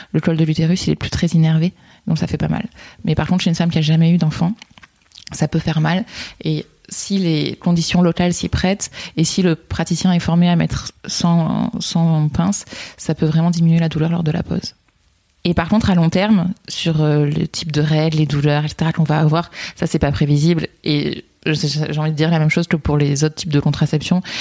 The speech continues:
Euh, faut se laisser un peu de temps, parce que c'est quand même un corps étranger qui vient dans l'utérus. Euh, on n'a pas l'habitude, et parfois, un mois, deux mois, trois mois. Au-,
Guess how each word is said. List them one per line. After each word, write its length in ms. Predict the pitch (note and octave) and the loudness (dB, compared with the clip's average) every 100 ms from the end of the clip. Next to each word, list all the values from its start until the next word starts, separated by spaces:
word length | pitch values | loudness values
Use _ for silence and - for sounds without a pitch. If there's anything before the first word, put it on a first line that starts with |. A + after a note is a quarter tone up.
| - - | -10 -2
Euh, 240 | C#3 - - | 0 0 -6
faut 240 | - D#3 | -2 -2
se 100 | - | 2
laisser 180 | D3+ D#3 | 2 2
un 100 | C#3+ | 2
peu 120 | D#3 | 2
de 60 | - | 0
temps, 220 | D#3 E3 - - - _ _ _ - | -6 -6 -12 -20 -20 _ _ _ -6
parce 140 | - D#3 | -2 0
que 100 | D#3+ | 0
c'est 120 | D#3 | 0
quand 100 | D#3 | 0
même 140 | D3 | 2
un 60 | D3+ | 2
corps 180 | D#3 D3+ | 0 -2
étranger 440 | D3+ D3+ D3+ F3+ - - | -2 -2 0 -2 -4 -6
qui 140 | D#3 | 2
vient 160 | D3+ D3+ | 4 4
dans 80 | |
l'utérus. 560 | D3 C#3 D3 D3+ F#3 - - - - - | 4 2 2 2 0 -4 -12 -16 -8 -2
Euh, 240 | C#3+ C#3+ - - | 0 0 -2 -2
on 80 | D3+ | 2
n'a 260 | D3 C#3+ | 2 2
pas 160 | C#3 D3+ | 0 0
l'habitude, 640 | D3+ D3 C#3+ - F3+ F3 - - | 0 0 -2 -2 -2 -2 -8 -6
et 480 | D3+ D3 D3 C#3 - - | -2 0 -2 -4 -8 -6
parfois, 520 | E3 C#3 D#3 D#3+ F3+ F3 - - - | -6 -4 0 0 0 -2 -8 -16 -4
un 140 | D3+ | 0
mois, 260 | E3 D#3 E3 | 4 4 4
deux 140 | D#3+ | 2
mois, 200 | D#3 D#3 | 2 2
trois 220 | E3 - D3+ | 0 -2 0
mois. 300 | D#3 F3+ - | 2 0 -2
Au-, 140 | D3+ | -6